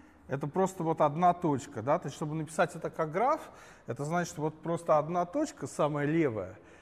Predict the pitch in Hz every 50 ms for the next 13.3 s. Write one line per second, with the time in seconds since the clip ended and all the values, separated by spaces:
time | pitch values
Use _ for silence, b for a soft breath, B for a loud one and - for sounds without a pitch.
0 | B B B B B B - - 135 139 - 190 196 190 185 175 190 170 - -
1 | 180 175 - - 214 214 190 190 185 175 175 165 165 165 156 - - 156 131 113
2 | 101 95 85 - - - - - - - - - - - _ _ - - - _
3 | B B B B B B B B _ 131 135 147 139 123 131 131 131 135 175 269
4 | 311 294 - 233 180 - 165 175 196 185 190 - - 147 165 156 135 143 143 160
5 | 175 160 165 - - 151 139 135 143 143 147 143 131 123 131 120 113 113 120 123
6 | - 151 139 139 139 131 123 113 110 131 131 156 151 147 131 - - 127 113 120
7 | 123 143 131 127 123 127 135 - - 240 294 330 330 330 285 - - - - -
8 | B B B B B B B B B B - 127 131 131 220 233 - - 170 190
9 | 208 202 - 160 160 170 175 170 - - 139 131 131 127 123 139 147 143 143 -
10 | 135 127 123 123 131 135 135 - - - 123 117 117 - 120 120 - 135 117 107
11 | 117 139 175 226 254 269 247 - - B B B B B B B B B B -
12 | - 139 131 135 131 131 131 143 127 123 - 127 120 120 117 113 - - 131 120
13 | 107 120 135 135 131 123